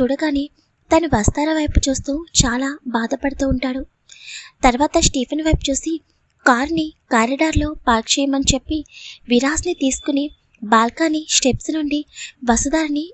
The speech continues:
లోపలికి తీసుకువెళ్తారు. వీళ్ళు వెళ్ళేసరికి విరాస్ రూమ్లో వైష్ణవి వీళ్ళ కోసం ఎదురు చూస్తూ ఉంటుంది.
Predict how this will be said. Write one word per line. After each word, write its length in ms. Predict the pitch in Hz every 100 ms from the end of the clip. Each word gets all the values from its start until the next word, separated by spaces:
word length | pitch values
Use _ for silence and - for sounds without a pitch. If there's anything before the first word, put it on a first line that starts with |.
| -
లోపలికి 400 | 233 - 269 -
తీసుకువెళ్తారు. 720 | 277 - 277 262 262 254 262 - _ _ - - - - - 254
వీళ్ళు 240 | 330 339
వెళ్ళేసరికి 680 | 269 233 302 - - 311 311 - -
విరాస్ 460 | 220 233 277 330 320
రూమ్లో 280 | 294 294 285 - - - 233
వైష్ణవి 640 | 220 220 - 311 311 -
వీళ్ళ 240 | 247 285 302
కోసం 380 | - 262 - - -
ఎదురు 360 | 233 262 269
చూస్తూ 240 | 277 - 285
ఉంటుంది. 460 | 269 269 262 269